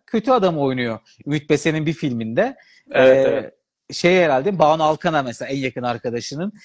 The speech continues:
Speaker 1: e, nişanlısını ayartıyor. İşte
Speaker 2: Yok,
Speaker 1: orada hatta çok
Speaker 2: aslında
Speaker 1: komik
Speaker 2: orada
Speaker 1: roller.
Speaker 2: arkadaş değiller. E, o Arda Uskan'ın, e, senaryosu.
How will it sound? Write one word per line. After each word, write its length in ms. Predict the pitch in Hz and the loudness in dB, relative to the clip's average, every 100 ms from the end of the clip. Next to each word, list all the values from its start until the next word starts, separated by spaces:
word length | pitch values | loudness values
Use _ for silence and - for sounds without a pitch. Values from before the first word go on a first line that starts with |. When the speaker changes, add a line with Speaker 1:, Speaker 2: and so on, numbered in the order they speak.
| - _ | -20 _
Speaker 1:
e, 300 | 127 127 123 | 2 2 2
nişanlısını 800 | 135 - 175 165 151 - 165 147 - | -2 0 0 0 -6 -6 -6 -6 -8
ayartıyor. 760 | 110 110 101 101 - 123 180 170 | -6 -4 -6 -8 -8 -4 -4 -4
İşte 320 | - - 139 - | -10 -6 -6 0
Speaker 2:
Yok, 200 | 185 196 | 2 4
Speaker 1:
orada 200 | - 180 | 2 2
hatta 180 | 185 208 | 2 0
çok 220 | - 233 | -2 -2
Speaker 2:
aslında 200 | 180 233 | 0 4
Speaker 1:
komik 140 | 214 214 | 6 6
Speaker 2:
orada 140 | 185 | 6
Speaker 1:
roller. 120 | 165 160 | 6 4
Speaker 2:
arkadaş 540 | 170 208 208 202 - | 2 2 0 0 0
değiller. 380 | 208 220 196 127 | 0 2 2 2
E, 500 | - 123 117 117 113 - - - | 0 0 0 0 -2 -8 -20 0
o 240 | 214 - | 0 2
Arda 320 | 156 180 196 220 | 2 4 4 2
Uskan'ın, 600 | 226 - 214 147 110 - - | 0 0 2 2 -2 -8 -2
e, 220 | 127 120 | 0 0
senaryosu. 800 | 120 139 123 120 123 131 254 311 | 0 2 2 2 0 0 -2 -2